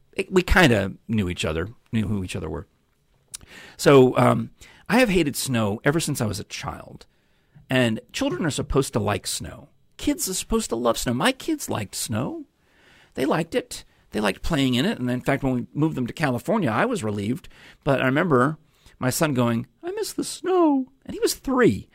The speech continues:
"I miss the snow." Well, sorry. You, <laughs> you can deal with it now. <laughs> But, um, when I was a kid, I remember distinctly, uh, being out in front of my house, and I remember being, I remember the feeling of being pelted with snowballs.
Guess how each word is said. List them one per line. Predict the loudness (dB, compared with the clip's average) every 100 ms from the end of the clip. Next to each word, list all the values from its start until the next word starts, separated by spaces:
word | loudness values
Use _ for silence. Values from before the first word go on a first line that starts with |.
| -20 -8
"I | -2
miss | 0 0
the | -6
snow." | -10 -4 0 2 0 -2 _ -20 -20 -18 -2
Well, | 2 4 2 -2 -12 -20 _ _ _ -12
sorry. | -4 -4 -4 -6 -8 -16 -20 -20 _ _ -10
You, | -10 -8 -10 -10 -12 -20 -20
<laughs> | -18 -18 -20 -20 -10
you | -8
can | -6 -2
deal | 0
with | 0
it | -2
now. | -4 -2 -4 -10
<laughs> | -16 -12 -8 -6 -4 -2 -2 -2 -2 -2 -2 -6 -6 -10 -10 -8 -8 0
But, | 2 2 0 -18 -20 -16 -2
um, | 2 2 0 -6 -14 _ -16 -16 _ _ -2
when | 2
I | 4
was | 2
a |
kid, | -2 -6 -8 -14 _ _ _ 0
I | 4
remember | 4 4 2 0 0 -2 -8
distinctly, | -6 -2 -2 -2 -10 -12 -18 _ _ _ _ _ -4
uh, | 0 2
being | 2 2
out | 2
in | 0
front | 0 0
of |
my | 2
house, | 2 0 -2 -6 -10
and | -6 -4
I |
remember | -2 -2 -4
being, | -6 -8 -6
I |
remember | -4 -2 -4
the |
feeling | -2 0 0
of | -2
being | -6
pelted | -2 -2 -2
with | -6
snowballs. | -6 -4 -4 -4 -6 -10